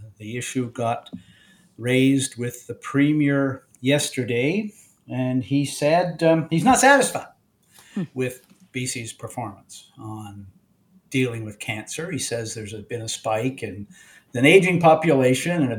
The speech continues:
Speaker 1: big spike in the number of people seeking treatment. And there's waiting lists and all that. But, you know, he says he's not satisfied. And, uh, unacceptable is one of David Eby's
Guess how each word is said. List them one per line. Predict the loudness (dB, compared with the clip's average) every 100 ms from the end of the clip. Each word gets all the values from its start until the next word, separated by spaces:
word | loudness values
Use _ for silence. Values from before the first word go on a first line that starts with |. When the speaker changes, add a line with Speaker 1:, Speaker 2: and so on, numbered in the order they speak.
| -4
Speaker 1:
big | -4
spike | -6 -6 -4 -4 -6 -8
in |
the | -8
number | -8 -10 -14
of | -14
people | -14 -12 -10 -10 -12
seeking | -12 -12 -12 -16
treatment. | -12 -12 -8 -8 -8 -10 -20
And | -20 _ -20 -20 _ _ -14
there's | -12 -10
waiting | -8 -8 -8 -10 -6
lists | -4 -4 -6 -6
and | -2
all | 0 2
that. | 2 0 0
But, | 0 -2 -2
you | -4 0
know, | 2 4
he | 2
says | 2 0 0
he's | 0 0
not | 0 0 0
satisfied. | 2 4 4 0 -6 -12 -12 -8
And, | -4 -2 -4 _ -20 -20 -20 -20 _ _
uh, | -12 -12 -12 -14 -14 -6
unacceptable | 4 6 8 6 8 8 8 2 8 8 8
is | 6
one | 4 4 4
of | 2
David | 4 4 4
Eby's | 2 0 0 -4 -8 -10